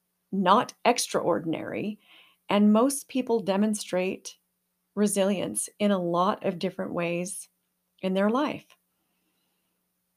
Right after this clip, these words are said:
It's not like people float around through life with no problems and no challenges, and they're unhurt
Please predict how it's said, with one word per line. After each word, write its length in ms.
It's 240
not 320
like 280
people 260
float 260
around 360
through 220
life 420
with 240
no 160
problems 800
and 140
no 180
challenges, 960
and 140
they're 100
unhurt 800